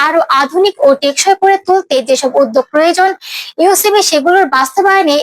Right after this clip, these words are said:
এগিয়ে রয়েছে। তাদের চলমান কৌশলগত অগ্রগতি যদি সফলভাবে বাস্তবায়ন করা যায়, তাহলে ভবিষ্যতে তারা শুধু একটি ব্যাংক নয়, বরং বাংলাদেশের আর্থিক স্থিতিশীলতার একটি মডেল হিসেবেও প্রতিষ্ঠিত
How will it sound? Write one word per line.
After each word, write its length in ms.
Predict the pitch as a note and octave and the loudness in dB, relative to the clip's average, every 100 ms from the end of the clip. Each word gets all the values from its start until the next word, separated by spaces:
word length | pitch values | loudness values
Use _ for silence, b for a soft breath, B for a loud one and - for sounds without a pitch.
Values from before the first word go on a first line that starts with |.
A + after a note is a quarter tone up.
| D4 | 0
এগিয়ে 240 | B3+ C#4 C4 | 0 2 2
রয়েছে। 340 | A#3+ A3+ - C5 - - - | 2 0 -2 -2 -4 -8 -4
তাদের 300 | E4+ E4+ A4 F#4+ | 0 2 0 0
চলমান 360 | D#4+ D#4 F#4 G#4+ | -2 0 2 0
কৌশলগত 600 | F#4+ C#4 C#4 G4+ G4+ G4+ G4+ C#4+ | 0 0 0 0 2 2 2 2
অগ্রগতি 460 | C4 E4 F#4+ F4 C#4 | 2 2 0 0 -2
যদি 260 | C#4 B3+ E4+ | 0 0 0
সফলভাবে 600 | D4+ C4 C#4 B3+ B3 C4+ | 0 0 0 0 0 0
বাস্তবায়ন 540 | D4 B3 - B3 B3 B3 - | 0 -2 -4 -2 -2 -2 -2
করা 240 | B3+ E4 | 0 0
যায়, 240 | - - - - B B - | -2 -2 -4 -8 B B -4
তাহলে 280 | D#4+ G4 G4 | 0 0 0
ভবিষ্যতে 520 | C#4+ C#4 E4 F#4+ F#4 | 0 0 -2 -4 -4
তারা 260 | D#4+ C#4+ E4 | -2 -2 -2
শুধু 280 | - F#4+ - C#4+ | -2 -4 0 0
একটি 160 | C#4 - | 0 -2
ব্যাংক 260 | C4 C4 B3+ B3 | -2 -2 -4 -6
নয়, 180 | - - - _ B B _ | -6 -8 -14 _ B B _
বরং 320 | B3 C#4+ F4 G4+ E4+ | 0 2 2 0 0
বাংলাদেশের 560 | C#4+ C#4+ F#4 G4 G4 F4+ C#4 | 0 0 0 0 0 0 0
আর্থিক 340 | C#4+ - C4+ C4 | -4 -4 -4 -2
স্থিতিশীলতার 680 | - C4 C4 - C4+ C#4+ F#4 | -4 -2 -2 0 0 2 2
একটি 200 | C#4+ - | 0 0
মডেল 340 | B3+ A#3+ B3 D#4+ | 2 2 2 0
হিসেবেও 380 | F4+ G4 C#4+ C4 | 0 0 2 2
প্রতিষ্ঠিত 480 | C#4+ C#4 C#4 - E4+ | 2 0 -2 -6 -4